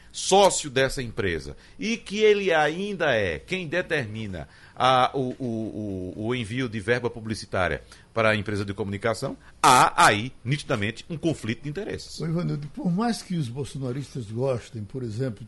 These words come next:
Speaker 2: que Bolsonaro jogue dinheiro na T V Record porque ela o apoia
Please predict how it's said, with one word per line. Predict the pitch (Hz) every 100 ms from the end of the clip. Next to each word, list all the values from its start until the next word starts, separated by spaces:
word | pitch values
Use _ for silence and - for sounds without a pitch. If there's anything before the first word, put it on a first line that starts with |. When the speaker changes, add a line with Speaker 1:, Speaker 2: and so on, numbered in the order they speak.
| -
Speaker 2:
que | - 127 113 - - - - - -
Bolsonaro | 147 143 156 127 139 139 127
jogue | 120 151 135
dinheiro | 143 135 143 131
na | 127
T | 113 127
V | 117 143
Record | 135 120 - 139 131 104
porque | 113 - 131
ela | 131 123 - - - -
o | 127
apoia | 127 - 151 185 165 110